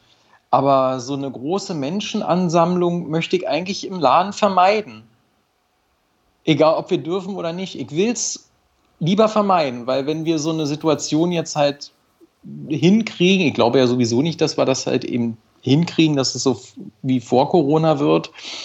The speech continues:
Aber nur mal angenommen, wir kriegen das hin, ein Infizierter ist dabei,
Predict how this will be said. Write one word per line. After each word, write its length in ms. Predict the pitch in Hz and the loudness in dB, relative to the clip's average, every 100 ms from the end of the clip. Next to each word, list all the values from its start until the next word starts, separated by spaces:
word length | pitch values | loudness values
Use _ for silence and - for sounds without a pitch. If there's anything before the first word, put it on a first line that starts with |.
| - - - - | -16 -16 -10 0
Aber 180 | 135 | 2
nur 140 | 160 175 | 2 2
mal 160 | 165 | 2
angenommen, 640 | 127 180 208 190 185 185 175 _ _ _ _ _ _ _ _ _ _ - | 0 -2 -4 -4 -6 -8 -12 _ _ _ _ _ _ _ _ _ _ -10
wir 140 | 127 127 | -6 -6
kriegen 340 | - 190 214 | -2 0 2
das 220 | 214 208 | 0 0
hin, 340 | 226 226 262 262 _ _ _ _ _ _ _ _ _ _ _ | -4 -4 -6 -8 _ _ _ _ _ _ _ _ _ _ _
ein 180 | 143 175 | 0 0
Infizierter 640 | 190 175 180 - 185 180 143 | -2 -6 -8 -2 -2 0 -4
ist 120 | - | -2
dabei, 500 | 135 123 135 226 294 | -2 2 2 0 -6